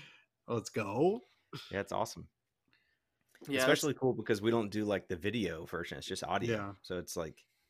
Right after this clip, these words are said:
Speaker 2: if we did, if we did all episodes video, it'd be much easier to gain subscribers,
Speaker 1: Mm-hmm.
Speaker 2: I think.
Speaker 1: Like engagement.
Speaker 3: I think one of my favorite things about being a reseller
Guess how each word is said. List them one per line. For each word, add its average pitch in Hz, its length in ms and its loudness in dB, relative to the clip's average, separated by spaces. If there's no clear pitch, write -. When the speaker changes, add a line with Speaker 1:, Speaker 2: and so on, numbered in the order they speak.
Speaker 2:
if 95 180 -4
we 104 100 0
did, 95 220 0
if - 100 -6
we 113 60 2
did 104 200 0
all 107 280 4
episodes 92 800 -2
video, 90 340 -4
it'd 85 180 -10
be 90 160 -4
much 92 260 -6
easier 82 340 -8
to 80 180 -10
gain 90 200 -2
subscribers, 98 680 -6
Speaker 1:
Mm-hmm. - 160 -20
Speaker 2:
I - 40 -20
think. - 180 -12
Speaker 1:
Like 117 140 -4
engagement. 101 600 -6
Speaker 3:
I 165 100 0
think 214 220 6
one 226 140 6
of 214 60 6
my 170 140 8
favorite 139 380 4
things 135 380 0
about 127 380 6
being 127 240 2
a 123 40 -2
reseller 127 680 4